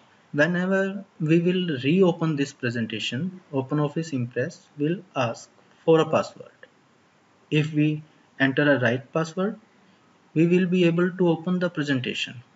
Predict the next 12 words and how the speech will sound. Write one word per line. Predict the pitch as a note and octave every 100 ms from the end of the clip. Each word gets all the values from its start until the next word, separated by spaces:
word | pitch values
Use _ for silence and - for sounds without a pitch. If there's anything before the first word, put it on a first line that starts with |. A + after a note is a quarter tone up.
| _ _ _
However, | - C3 B2+ B2 C#3 F#3+ - _ _ _ _ _
if | E3 D#3+ E3
we | F#3+
enter | F3+ F3 F3+ C#3+
wrong | B2+ B2 A#2+
password, | B2+ - D#3 G3+ - _ _ _ _ - _
we | D3+
will | E3 F3+ F3+
get | D#3 B2+ C#3 C3+
an | D3 F3+ - - _ _ _ _ _ _ _ _ _ _ _
error | D#3 C#3 A2+
message. | G2+ - - - - -